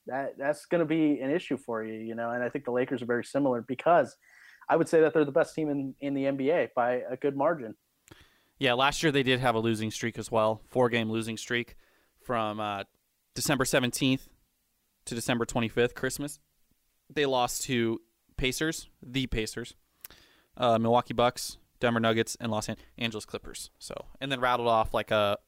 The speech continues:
Speaker 2: what is that, one, two, three, four, five, six, seven, eight, nine-game win streak. <laughs> So, um,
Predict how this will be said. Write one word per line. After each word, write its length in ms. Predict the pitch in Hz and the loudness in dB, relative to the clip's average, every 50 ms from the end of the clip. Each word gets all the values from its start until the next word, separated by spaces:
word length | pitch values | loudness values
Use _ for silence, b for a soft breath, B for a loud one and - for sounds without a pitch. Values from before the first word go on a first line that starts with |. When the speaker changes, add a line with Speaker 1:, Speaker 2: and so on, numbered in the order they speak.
| _ - | _ -10
Speaker 2:
what 140 | - 113 - | -8 -8 -6
is 60 | - | -6
that, 140 | - - - | -6 -4 -4
one, 140 | 117 113 | -4 -6
two, 140 | - - 117 | -6 -8 -12
three, 180 | - - 117 110 | -8 -6 -8 -6
four, 200 | - - 110 104 | -4 -2 -4 -2
five, 240 | - 113 107 104 - | 0 0 -2 -2 -2
six, 220 | - 110 101 - | -8 -10 -10 -8
seven, 260 | - - 107 107 107 | -6 -6 -6 -6 -6
eight, 200 | - 110 110 - | -8 -8 -8 -4
nine-game 420 | 120 120 113 113 117 110 110 107 104 | -2 -2 -2 -2 -2 -2 -4 -4 -4
win 140 | 104 101 | -6 -10
streak. 320 | 101 - - 104 - - - | -12 -14 -14 -14 -16 -16 -18
<laughs> 20 | - | -12
So, 460 | - - 127 117 123 - 202 170 - - B B B B B B B B B B | -6 0 0 2 4 4 2 2 2 -2 B B B B B B B B B B
um, 560 | - 127 120 113 110 107 104 104 104 113 - | -8 -6 -4 -4 -6 -8 -10 -12 -16 -20 -20